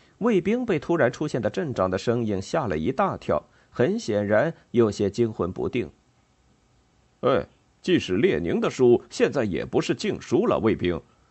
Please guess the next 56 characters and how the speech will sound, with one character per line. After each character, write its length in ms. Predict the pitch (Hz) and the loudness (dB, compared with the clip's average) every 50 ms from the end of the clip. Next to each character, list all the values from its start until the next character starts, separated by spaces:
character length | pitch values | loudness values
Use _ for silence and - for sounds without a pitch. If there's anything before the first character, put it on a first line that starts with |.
| _ _ | _ _
这 140 | - 214 214 | 0 0 0
是 100 | - - | 0 -2
很 340 | - - - 92 - 151 - | -4 -2 0 0 0 0 0
早 220 | - 117 60 55 | 0 -2 -2 0
的 140 | - - 107 | 0 0 2
一 120 | 135 113 | 2 2
本 200 | - - 67 58 | 0 0 -2 -4
书， 280 | - - 107 107 - - - _ _ - | -4 -2 -2 -2 -2 -2 -8 _ _ -4
里 180 | 131 170 170 | -2 -2 0
面 120 | 139 147 120 | 0 0 0
只 140 | - 123 170 | 2 0 0
有 120 | 147 107 87 | 0 0 0
一 100 | 139 120 | -2 -2
些 280 | - - 127 127 117 | 0 2 2 2 2
关 200 | 98 - 139 120 | 2 2 0 2
于 120 | 113 101 123 | 2 2 2
马 180 | 120 73 85 | 2 0 -2
克 140 | - - 107 | -2 -4 -4
思 120 | - 139 | -4 -4
和 120 | 131 - - | -2 -2 -2
恩 180 | - - 147 156 | -2 -2 -4 -4
格 160 | 135 90 113 | -2 -2 -2
斯 200 | 123 - 160 175 | -2 -2 -2 -2
的 100 | 160 98 | -2 -2
文 220 | 67 57 92 101 | -2 -2 -4 -2
章， 260 | 95 127 131 147 147 - - _ _ _ _ _ _ - | 2 2 2 2 2 0 -8 _ _ _ _ _ _ 2
多 180 | 165 208 240 | 2 2 2
数 360 | 240 - - 208 175 135 104 | 2 0 0 2 2 2 2
是 160 | 95 - 127 110 | 0 0 0 0
他 120 | - 151 | 2 0
在 140 | 123 131 113 | 2 2 2
伟 220 | 104 98 80 82 | 2 2 2 2
大 120 | - 135 107 | 2 2 0
的 80 | 85 | 0
苏 240 | 76 - - 147 175 160 | -2 -4 -2 0 0 0
黎 120 | 117 156 | 0 0
世 300 | 185 - - 262 220 - | -2 -2 -4 -2 -2 -2
写 240 | - - 90 - - | -2 -2 -2 -2 -2
的。 180 | - 139 143 - _ _ _ _ _ _ _ _ _ _ _ - | -2 -4 -6 -6 _ _ _ _ _ _ _ _ _ _ _ -2
呃， 320 | - 160 156 147 135 123 - - | 2 2 4 4 4 2 0 -4
若 280 | - 165 190 180 127 107 | 0 4 4 6 6 4
论 280 | 127 143 131 107 95 - | 4 4 2 2 0 0
这 280 | - 226 247 170 113 | -2 -2 0 0 0
本 200 | - 78 82 110 | 0 0 0 0
小 240 | 120 - - 98 85 | 0 0 0 0 0
书 200 | 98 - 131 127 | 0 0 -2 0
的 100 | 113 104 | 0 0
影 320 | 95 92 92 127 208 269 | 0 0 0 0 0 -2
响 260 | - - 104 64 65 90 | -2 -2 -2 -2 -2 -2
力， 220 | 98 92 - - - _ - | -2 -2 -2 -4 -8 _ 0
你 160 | 123 135 151 | 2 2 4
可 160 | - - 147 | 4 2 2
以 100 | 139 107 | 2 0
称 240 | 95 - 135 135 131 | 0 0 0 0 2
之 100 | 123 123 | 2 2
为 300 | 120 104 87 95 107 - | 2 4 4 2 2 0